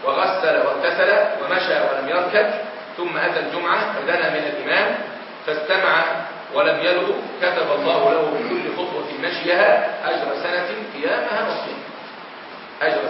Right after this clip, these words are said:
سنة قيامها وصيامها. وقال النبي صلى الله عليه وسلم: "من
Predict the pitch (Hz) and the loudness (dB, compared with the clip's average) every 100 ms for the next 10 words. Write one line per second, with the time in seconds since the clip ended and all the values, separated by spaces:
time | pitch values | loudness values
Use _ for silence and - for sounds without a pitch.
0 | 175 - - - - - 175 190 208 208 | -4 -4 -6 -8 -12 -4 0 0 2 2
1 | 208 - - - - - - - - - | 0 -2 -4 -8 -10 -14 -14 -16 -16 -16
2 | - 165 226 226 226 175 175 - 156 143 | -4 0 4 6 6 4 2 -2 -2 -2
3 | 156 165 - - 143 160 196 208 202 - | 0 2 2 2 -2 -2 0 0 -2 -6
4 | - - - - - 165 | -12 -14 -14 -14 -2 0